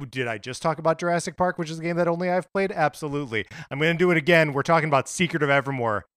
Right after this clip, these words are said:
um, which is a sorta spiritual sequel to Secret of Mana, um, except it is, uh, developed,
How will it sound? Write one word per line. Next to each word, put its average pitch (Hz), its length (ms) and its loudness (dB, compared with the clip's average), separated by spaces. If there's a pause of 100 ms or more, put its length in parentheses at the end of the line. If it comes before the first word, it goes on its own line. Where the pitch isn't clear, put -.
(300)
um, 120 320 -2 (180)
which 135 260 0
is 135 380 -4
a 131 300 -4
sorta 196 1000 -2
spiritual 185 640 -2
sequel 190 400 -4
to 180 180 -6
Secret 180 340 -6
of 156 120 -6
Mana, 175 380 0 (320)
um, 139 240 0
except 135 420 -2
it 135 220 -6
is, 127 420 -4
uh, 117 200 -4
developed, 120 600 -4